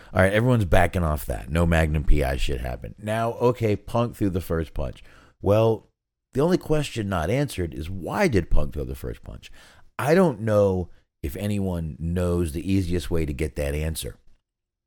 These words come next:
It's to ask C M Punk.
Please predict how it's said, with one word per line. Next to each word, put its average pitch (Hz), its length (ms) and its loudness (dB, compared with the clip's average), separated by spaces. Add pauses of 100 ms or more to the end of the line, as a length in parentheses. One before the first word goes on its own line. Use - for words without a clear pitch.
(680)
It's - 380 -2
to 98 300 -2 (100)
ask 131 400 -2
C - 460 -4
M 87 300 -4
Punk. - 420 -14